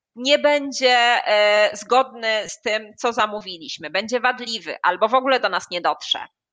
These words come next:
a sprzedawca nie będzie chciał tej reklamacji uznać, nie będzie z nim kontaktu albo w ogóle zniknie, wtedy dobra wiadomość, bo to nie znaczy, że, e,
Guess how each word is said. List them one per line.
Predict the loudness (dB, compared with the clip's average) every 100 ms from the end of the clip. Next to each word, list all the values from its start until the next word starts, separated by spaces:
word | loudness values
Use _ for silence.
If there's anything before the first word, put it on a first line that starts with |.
| _
a | 0 0
sprzedawca | -2 -4 0 0 0 -4 0 2 2 0 -14 _
nie | -4 0
będzie | 0 -2
chciał | -2 -4
tej | -2 -4
reklamacji | -2 -2 0 -2 -4 -14
uznać, | -12 -12 -4 -2 -2 -6 -12
nie | -6 -2
będzie | -2 -4
z | -8
nim | -8
kontaktu | -6 -4 -4 -4 -2
albo | 0 0
w | -2
ogóle | 0 0
zniknie, | -2 -10 -12 -8 -4 -4 -6 _ _ _ -18
wtedy | 0 2 2 4 4 4 -2 -16 _
dobra | 0 2 2
wiadomość, | 2 2 2 2 -2 -4 0
bo | 6 6 4 0 _ -2
to | 0
nie | 0
znaczy, | 0 0 0 -2
że, | 0 2 2 0
e, | -2 -4